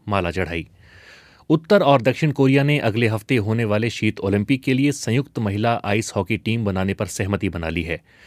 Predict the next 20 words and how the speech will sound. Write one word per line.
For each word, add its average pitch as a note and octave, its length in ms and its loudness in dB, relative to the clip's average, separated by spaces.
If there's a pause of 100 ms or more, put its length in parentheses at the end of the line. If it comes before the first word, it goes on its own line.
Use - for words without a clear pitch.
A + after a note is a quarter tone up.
(140)
अधिकारी A#2 480 2
इस G#2+ 260 -6
बात G#2+ 200 2
को - 80 -6
लेकर G2+ 260 -2
तैयार G2 360 0
हो B2 140 -2
गए C3+ 120 -2
हैं C3 220 -4
कि A#2+ 120 -6
उत्तर G2 260 -2
कोरिया G#2+ 460 0
और F#2+ 200 -4
दक्षिण G2+ 340 -6
कोरिया G#2+ 420 0 (360)
खेलों D3+ 280 4
के E3 160 0
उद्घाटन G#2+ 520 -2
समारोह G2+ 420 -2
में B2+ 200 -2